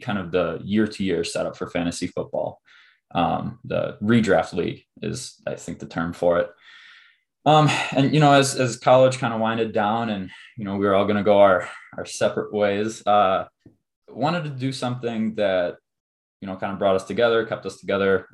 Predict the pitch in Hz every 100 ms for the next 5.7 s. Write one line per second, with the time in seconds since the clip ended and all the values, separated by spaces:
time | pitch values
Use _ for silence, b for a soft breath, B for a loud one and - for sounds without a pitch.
0 | 95 92 87 87 - _ _ _ _ 107
1 | 95 - - 120 107 104 113 123 139 113
2 | 110 110 95 101 85 - 95 87 - -
3 | _ - - - - - _ B B B
4 | B B - 135 127 - 156 156 156 147
5 | - - 123 120 120 120